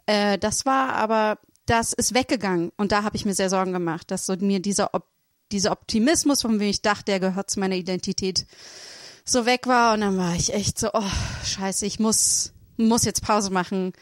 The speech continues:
hab super viele Sachen abgesagt. Und so und mich um meine Mental Nicht-Health gekümmert.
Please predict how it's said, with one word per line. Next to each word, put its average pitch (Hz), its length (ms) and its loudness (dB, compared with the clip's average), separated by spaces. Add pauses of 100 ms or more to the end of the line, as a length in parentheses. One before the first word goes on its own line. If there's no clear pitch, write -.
(220)
hab 185 160 -2
super 220 260 0
viele 214 220 0
Sachen 202 240 0
abgesagt. 196 720 -4 (720)
Und 214 140 -2
so 226 340 0
und 202 440 -2 (320)
mich 220 260 0
um 214 100 0
meine 196 680 0
Mental 208 960 2 (120)
Nicht-Health 220 760 0
gekümmert. 320 640 2